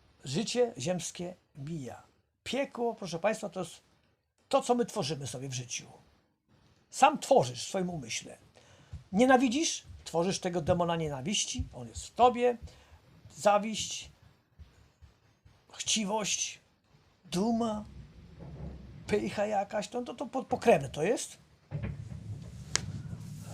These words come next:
Tak, proszę państwa. Wiele takich negatywnych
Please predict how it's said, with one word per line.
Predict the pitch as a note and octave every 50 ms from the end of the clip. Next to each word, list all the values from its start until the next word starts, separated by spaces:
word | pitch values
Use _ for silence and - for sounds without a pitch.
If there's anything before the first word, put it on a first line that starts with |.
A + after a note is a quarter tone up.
| - - - - - - - - - -
Tak, | F3+ A#3 D4+ E4+ D#4+
proszę | - D3+ C#3
państwa. | E3+ A3 C#4+ E4+ - - - - D3 - - - - - - - - - - - - - - - - - - - - - - - - - - - - - - - - - - -
Wiele | D3 B2 A#2 C#3 G#3 B3 B3+ B3
takich | B3 A#3 F#3 - A3+ F3 E3
negatywnych | F3+ F3 E3 E3 C#3+ - E3 G3 F3+ F3 F#3+ G3 F#3+ - - - -